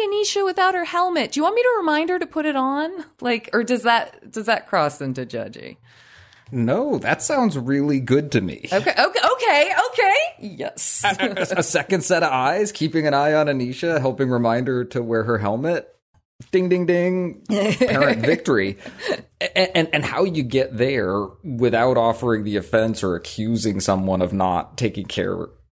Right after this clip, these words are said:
Speaker 2: of their own kid's safety is the question, right? That's the big
Speaker 1: Right.
Speaker 2: how.
Speaker 1: <laughs>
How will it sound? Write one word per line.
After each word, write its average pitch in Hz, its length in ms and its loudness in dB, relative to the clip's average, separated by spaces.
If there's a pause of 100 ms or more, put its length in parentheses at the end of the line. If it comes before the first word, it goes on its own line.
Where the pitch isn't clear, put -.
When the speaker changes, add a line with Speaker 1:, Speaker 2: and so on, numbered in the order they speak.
(480)
Speaker 2:
of 95 220 -2
their 101 240 4
own 98 220 -2
kid's 90 300 -2
safety 92 640 -2
is 98 380 -2
the 92 300 2
question, 151 560 -4
right? 92 300 0
That's - 200 0
the 113 80 0
big 151 140 4
Speaker 1:
Right. 131 100 -2
Speaker 2:
how. 110 680 -6
Speaker 1:
<laughs> - 20 -14